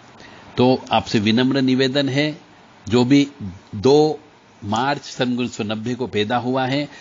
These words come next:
रात्रि को तेईस बज के इकतालीस मिनट पर अहमदाबाद में, उन, जिसका भी हो, यदि वो व्यक्ति अपने पूर्वज को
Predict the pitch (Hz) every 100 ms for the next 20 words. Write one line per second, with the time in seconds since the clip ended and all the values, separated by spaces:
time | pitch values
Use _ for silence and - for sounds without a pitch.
0 | - - 104 104 127 131 127 123 120 123
1 | 104 107 - 101 - 139 123 117 120 117
2 | 110 131 - - - 113 110 139 139 127
3 | 120 117 117 117 113 - - _ - 143
4 | 139 - - 113 131 131 - 185 196 131
5 | 117 - _ _ _ _ _ _ - _
6 | 117 127 165 151 139 123 - 127 95 -
7 | - - - - - - - 117 156 165
8 | 143 139 127 127 - 120